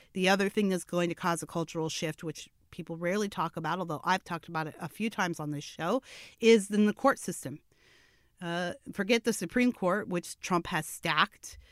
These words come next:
uh, before he, he, stacking, I shouldn't use that term 'cause it means something different, but Trump's loaded it up, right, with his picks, made decent choices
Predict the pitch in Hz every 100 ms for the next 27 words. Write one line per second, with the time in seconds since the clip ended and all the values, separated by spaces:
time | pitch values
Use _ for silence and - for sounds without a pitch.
0 | - - _ - 180 165 170 - 170 165
1 | 160 156 160 160 - - 196 170 170 170
2 | 165 - _ _ _ - 202 190 175 -
3 | - - - 147 - 143 156 - 185 165
4 | 165 151 - - 139 135 147 165 170 160
5 | 165 156 156 147 160 - 240 214 - 202
6 | 220 202 196 185 185 196 - 185 190 202
7 | 202 180 196 180 - - 190 - - -
8 | - _ _ _ _ - 185 180 170 190
9 | 196 180 208 196 208 185 190 -